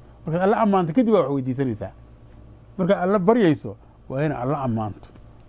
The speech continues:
Rasuulkana sallallahu alayhi wasallam ku salliso, sida xadiis kale ay sheegayso. Marka waa in Allah la ammaano, kadib waa markaas Allah la baryaaya. "Acuudu bika," ad leedahay marka. "Allow, adaan kaa magan galay, min sharri kulli dii sharrin,"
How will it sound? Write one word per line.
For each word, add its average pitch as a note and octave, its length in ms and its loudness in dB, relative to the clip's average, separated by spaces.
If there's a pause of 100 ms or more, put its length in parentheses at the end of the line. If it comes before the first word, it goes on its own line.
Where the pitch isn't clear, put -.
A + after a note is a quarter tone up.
(140)
Rasuulkana D3+ 360 -2
sallallahu D3 240 -4
alayhi - 20 -6
wasallam - 0 -
ku A#3 120 2
salliso, E3 460 0 (160)
sida D3+ 220 -4
xadiis C#3+ 220 -8
kale C3 160 -8
ay B2 100 -8
sheegayso. B2+ 420 -6 (480)
Marka C#3+ 220 -4
waa C#3+ 80 -2
in D#3 80 -6
Allah D3 220 2
la A#2+ 120 0
ammaano, A#2 500 -2
kadib G#3 240 2
waa F3 100 4
markaas D3+ 280 -6
Allah C#3 160 -2
la C3+ 60 2
baryaaya. G2 440 -4 (1040)
"Acuudu B3+ 540 4
bika," A3 240 2
ad D#3 60 4
leedahay B2 220 0
marka. A2 260 -14 (1400)
"Allow, F3 300 2
adaan C#3+ 240 0
kaa C#3+ 240 2
magan F3 360 2
galay, D3+ 280 2 (440)
min D3 200 0
sharri D#3+ 440 0
kulli F3 400 2
dii E3+ 220 2
sharrin," D#3 600 0